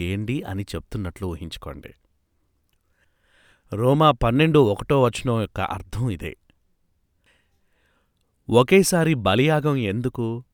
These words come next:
ఎందుకంటే రోమా పన్నెండు ఒకటి నుండి రెండు వచనాల్లోని మాటల అర్థం ఇదే. పన్నెండు రెండులోని "లోకమర్యాదను అనుసరింపక రూపాంతరము పొందుడి"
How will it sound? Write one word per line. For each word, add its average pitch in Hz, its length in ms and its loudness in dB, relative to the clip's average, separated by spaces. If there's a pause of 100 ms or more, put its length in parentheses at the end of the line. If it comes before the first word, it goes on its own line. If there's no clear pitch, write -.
(480)
ఎందుకంటే 139 580 0
రోమా 117 340 2
పన్నెండు 110 440 -4
ఒకటి 110 300 -4
నుండి 131 220 -2
రెండు 101 260 -2
వచనాల్లోని 107 720 -2
మాటల 92 460 -4
అర్థం 95 520 -6
ఇదే. 80 240 -8 (1200)
పన్నెండు 180 320 2
రెండులోని 117 720 2 (340)
"లోకమర్యాదను 143 840 2
అనుసరింపక 101 680 -4 (560)
రూపాంతరము 147 720 2
పొందుడి" 95 640 -2